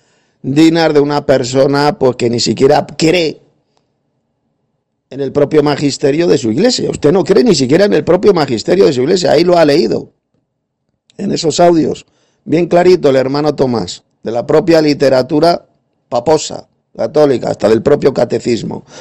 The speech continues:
de la Iglesia Católica, de esta iglesia del diablo en la tierra. Ahí lo tiene.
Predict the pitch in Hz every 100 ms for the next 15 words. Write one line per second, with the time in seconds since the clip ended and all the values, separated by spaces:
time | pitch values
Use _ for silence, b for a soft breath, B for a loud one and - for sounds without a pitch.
0 | B - 113 123 131 135 123 120 - 139
1 | 113 120 123 123 113 120 117 110 110 113
2 | 110 110 110 - - - 117 127 - 151
3 | -